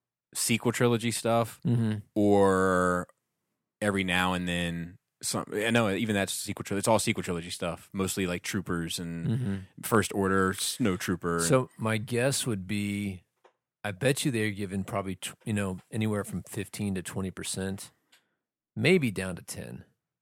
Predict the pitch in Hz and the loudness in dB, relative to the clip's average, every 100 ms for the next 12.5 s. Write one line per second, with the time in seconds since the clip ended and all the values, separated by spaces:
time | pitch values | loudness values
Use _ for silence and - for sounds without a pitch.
0 | _ _ - 90 104 95 92 - 92 95 | _ _ -12 -6 -4 -4 -6 -6 -4 -4
1 | - 101 92 - 90 82 - 101 101 101 | -2 -4 -4 -8 -8 -8 -6 -4 -4 -4
2 | - _ _ _ _ _ _ - 95 95 | -8 _ _ _ _ _ _ -4 -2 -2
3 | 92 92 - 101 107 113 101 104 104 - | -2 -6 -8 -4 -2 -2 -4 -6 -10 -6
4 | 107 101 95 90 87 - _ - 101 95 | -4 -4 -6 -8 -10 -10 _ -10 -10 -8
5 | 101 95 - 101 98 95 92 104 117 104 | -12 -10 -10 -8 -6 -6 -6 -4 -4 -4
6 | 95 101 104 104 98 110 101 101 107 101 | -10 -8 -8 -6 -4 -4 -4 -4 -4 -8
7 | _ - - 107 120 123 98 95 82 - | _ -12 -4 -2 0 -2 -4 -6 -10 -10
8 | 98 95 107 143 165 156 165 165 - 123 | -8 -6 4 6 6 10 10 10 8 4
9 | 95 - 80 - - _ - 113 117 117 | 2 -4 -6 -8 -14 _ 2 8 8 8
10 | - 117 104 98 - 95 - 113 95 80 | 4 2 2 -4 -2 -2 4 6 6 4
11 | - - - - _ - - 113 107 117 | -8 -20 -20 -20 _ -10 0 2 4 4
12 | 139 131 139 120 113 | 4 4 4 4 2